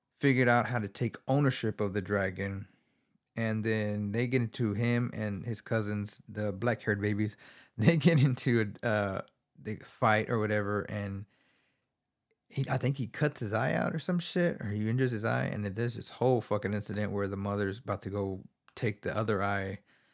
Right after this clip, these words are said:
out of Rhaenyra's kid, and it just kinda, she shows her colors. Um, so another time jump, they're older.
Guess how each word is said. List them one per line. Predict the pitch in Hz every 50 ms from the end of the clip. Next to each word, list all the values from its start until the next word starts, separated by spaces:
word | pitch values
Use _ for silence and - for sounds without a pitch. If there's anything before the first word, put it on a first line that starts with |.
| _ _ _ _ _ _ _ _ -
out | - 104 98
of | 98 98 92 104 -
Rhaenyra's | - 98 98 113 123 117 107 101 -
kid, | - - 117 107 101 98 101 95 95 -
and | - 95 95 95
it | 95 92 - -
just | - - - - - -
kinda, | - 117 104 101 95
she | - - 120 110
shows | - - 113 104 104 -
her | - 120 120
colors. | 113 - - - 104 95 95 101 104 104 104 - - _ _ _ _ _ _ _ _ _ _ _ _ _ _ _ _ -
Um, | 110 104 98 95 92 90 87 90 - _
so | - - - 107 101 98 98 - - _ _ _ _ _ -
another | 117 110 107 107 104
time | 98 - - 123 117 113 110 101
jump, | - 104 101 101 90 -
they're | - 104 98 -
older. | - 107 101 101 95 101 101 98 98 95 95